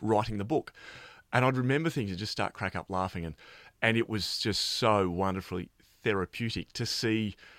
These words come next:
if you will, God's fingerprints again and again and again, and things tying up, and,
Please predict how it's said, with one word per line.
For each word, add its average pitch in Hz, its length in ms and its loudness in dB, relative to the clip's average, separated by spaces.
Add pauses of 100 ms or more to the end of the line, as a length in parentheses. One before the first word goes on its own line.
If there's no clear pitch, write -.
(200)
if - 80 -12
you 110 100 -2
will, 135 400 2 (800)
God's 101 420 0
fingerprints 104 840 -8 (420)
again 95 380 0
and 90 120 -2
again 90 240 -2
and 85 120 -4
again, 87 240 -4
and 80 140 -8
things 92 260 -6
tying 87 380 -6
up, 82 220 -6
and, 80 160 -8